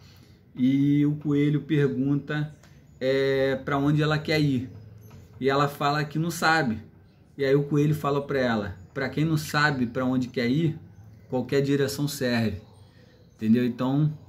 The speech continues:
tem que ter um foco, você tem que ter um objetivo pra chegar em algum lugar. Se você vai chegar, aí, meu amigo, são consequências de várias coisas, se vai dizer que se você vai chegar ou não. Mas você tem que ter um objetivo pra chegar em algum lugar,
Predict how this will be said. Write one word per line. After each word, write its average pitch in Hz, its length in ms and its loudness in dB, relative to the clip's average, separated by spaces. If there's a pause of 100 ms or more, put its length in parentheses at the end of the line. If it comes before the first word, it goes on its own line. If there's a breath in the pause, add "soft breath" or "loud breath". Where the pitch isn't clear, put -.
(120)
tem 139 140 -2
que 147 80 -8
ter 151 100 -2
um 151 100 4
foco, 123 440 -2
você 117 100 -4
tem 127 180 -4
que 127 60 -10
ter 135 140 -4
um 135 120 -2
objetivo 135 560 -4
pra 139 140 -2
chegar 135 300 -4
em - 20 -2
algum 131 180 -2
lugar. 117 280 0
Se - 120 -6
você 147 300 -2
vai 175 140 0
chegar, 131 600 0 (400 loud breath)
aí, 127 300 -2
meu 123 140 0
amigo, 104 280 -2
são 117 200 -6
consequências 117 960 -2
de 110 80 -6
várias 117 420 -4
coisas, 120 380 -4
se - 200 -6
vai 117 200 0
dizer 113 320 2
que 113 80 -6
se 120 100 -10
você 113 240 -6
vai 120 100 -4
chegar 117 300 -2
ou 123 80 -2
não. 101 260 0 (480 loud breath)
Mas 117 120 0
você 131 200 0
tem 151 220 0
que 156 60 -6
ter 147 100 -4
um 147 120 2
objetivo 131 800 -2 (360 loud breath)
pra 131 140 0
chegar 127 640 0 (440)
em 127 100 -2
algum 127 320 0
lugar, 101 400 -2